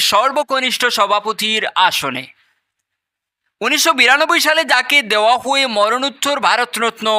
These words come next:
উপাধি, তিনি ছিলেন স্বাধীনোত্তর ভারতের প্রথম শিক্ষামন্ত্রী।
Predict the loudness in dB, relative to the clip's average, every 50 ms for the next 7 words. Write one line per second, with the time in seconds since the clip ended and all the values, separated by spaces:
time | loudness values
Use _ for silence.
0 | 0 -2 -4 -8 -6 -4 -2 -2 -2 -2 -4 -8 -12 _ _ _ _ _ _ _
1 | _ _ _ _ _ _ _ _ _ _ _ -4 -2 0 0 0 0 -2 -2 -2
2 | -2 0 0 0 0 0 -2 -2 -2 -2 -2 0 2 2 2 2 0 -2 -2 0
3 | 2 0 2 2 0 -2 -2 -2 -4 -6 -8 -8 -4 -2 -2 0 -2 -2 0 0
4 | 0 0 0 -2 -4 -4 -6 -8 -8